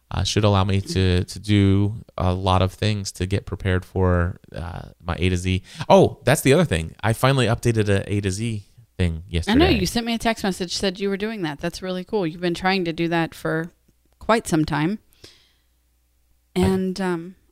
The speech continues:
Speaker 2: I'm
Speaker 1: yeah.
Speaker 2: glad that it got done.
Speaker 1: WordPress for Podcasters tutorial is completely brand new.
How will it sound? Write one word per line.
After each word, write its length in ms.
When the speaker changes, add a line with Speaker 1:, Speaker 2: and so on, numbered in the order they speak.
Speaker 2:
I'm 60
Speaker 1:
yeah. 60
Speaker 2:
glad 200
that 100
it 80
got 140
done. 200
Speaker 1:
WordPress 460
for 120
Podcasters 760
tutorial 540
is 180
completely 800
brand 380
new. 320